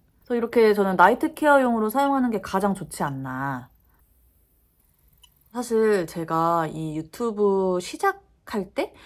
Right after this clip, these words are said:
그때 한 사 년 전부터 이 줄기세포 관련한 제품들이 굉장히 많이 들어왔었는데, 뭔가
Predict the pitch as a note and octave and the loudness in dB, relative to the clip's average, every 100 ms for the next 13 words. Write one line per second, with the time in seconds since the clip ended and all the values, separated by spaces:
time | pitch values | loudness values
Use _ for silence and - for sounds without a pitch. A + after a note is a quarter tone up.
0 | - - G#3+ C4+ C4 - G#4 G4 A3+ G3 | -20 -8 -2 0 0 0 -2 -2 -2 -2
1 | G3 G#3 G#3 G3 E3+ E3+ E3 D#3 G3+ G#3 | -2 -4 0 0 2 -2 -6 -4 -4 -2
2 | C4+ C#4+ C4 B3 A#3+ F3 G3+ G3+ F#3+ - | -4 -6 -4 -4 -4 -2 -2 -2 -6 -8
3 | G3 F3+ F#3 F3+ F3 D3 E3+ G#3+ F#3+ E3+ | -6 -6 -6 -6 -6 -6 -4 -2 0 -2
4 | E3+ D#3+ D#3+ G3 E3+ C#3+ - - - - | -4 -6 -6 -6 -6 -8 -16 -20 -20 -20
5 | - - - G3 G3 G3 F#3 | -20 -20 -8 -4 0 2 0